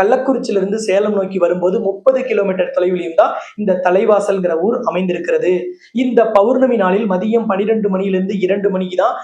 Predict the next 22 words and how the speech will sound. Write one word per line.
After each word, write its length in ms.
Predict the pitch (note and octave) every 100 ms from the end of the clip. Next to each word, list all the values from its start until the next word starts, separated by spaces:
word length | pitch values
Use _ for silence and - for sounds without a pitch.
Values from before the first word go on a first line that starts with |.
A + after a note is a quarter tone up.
| - -
இங்கே 180 | G#3 G3 E3+
அபிஷேகமும் 600 | F#3 - A#3+ G#3 G3+ G#3+ G3
தீபாராதனையும் 720 | G3+ G#3 G3+ F3+ E3+ F#3 C4 - - F3
மகாலட்சுமிக்கும் 920 | F3 G#3 G#3+ G3+ - - F#3 - A3+ G3
நவக்கிரகத்துக்கும் 880 | E3+ G3+ G3+ F#3 F#3 - F#3 A3+ G#3 F3
அஷ்டலட்சுமிக்கும் 800 | - A3+ F#3+ - F3+ F3+ A#3 A3+ - _ F3+ E3+
நடைபெறும். 540 | F3+ G3 F3 F#3 F#3 - - -
அப்ப 200 | G3 G#3 F#3+
அந்த 240 | F3 G#3+ G#3 A#3
அபிஷேகம் 500 | - G#3+ G#3+ A#3+ G#3
முடிந்து 320 | F#3 F#3 F#3+ A#3 F#3+
தீபாராதனையின் 600 | G3 G#3 G3+ F#3+ F#3 F3
போது 180 | F3 F#3+ C4+ - - F#3+
நீங்களும் 500 | A3+ B3+ A3 G3 G#3 G3+
தீபமேற்றி, 540 | G3 G3 F#3 F3+ F3+ A3 A3+ - G3+
இந்த 140 | F#3 F3+ F3
எட்டு 200 | F3+ F3+ A3+ G3+
தேங்காய் 360 | G#3 A3+ A3 G3+
தீபமேற்றி 460 | F#3 F#3 F#3 F#3 E3+
வழிபாடு 400 | F3 F#3+ G#3+ G3
செய்யுங்கள். 380 | F3 E3 - F#3 - - _ -
அடுத்த 380 | E3+ G#3+ C4 A3+